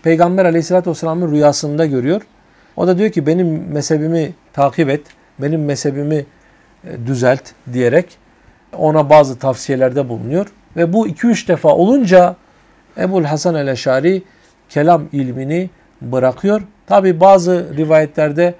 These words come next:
Peygamber aleyhissalatü vesselam'a diyor ki, "Tamam, ben kelam ilmini bıraktım." Aleyhissalatü vesselam da diyor ki, "Ben sana kelam ilmini bırak demedim.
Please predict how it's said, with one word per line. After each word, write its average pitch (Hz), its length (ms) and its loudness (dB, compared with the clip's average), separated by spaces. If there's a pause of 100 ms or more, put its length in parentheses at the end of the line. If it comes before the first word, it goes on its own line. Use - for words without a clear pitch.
(460)
Peygamber 151 440 0
aleyhissalatü 151 560 -2
vesselam'a 147 440 -4
diyor 175 140 -2
ki, 156 320 -6
"Tamam, 151 280 -2
ben 151 160 -2
kelam 151 320 -2
ilmini 143 340 -4
bıraktım." 160 480 -2 (500)
Aleyhissalatü 180 520 2
vesselam 175 320 -2
da 175 100 -2
diyor 208 120 -4
ki, 160 100 -4
"Ben 175 120 0
sana 175 220 -2
kelam 175 320 0
ilmini 170 320 -4
bırak 185 260 0
demedim. 175 440 2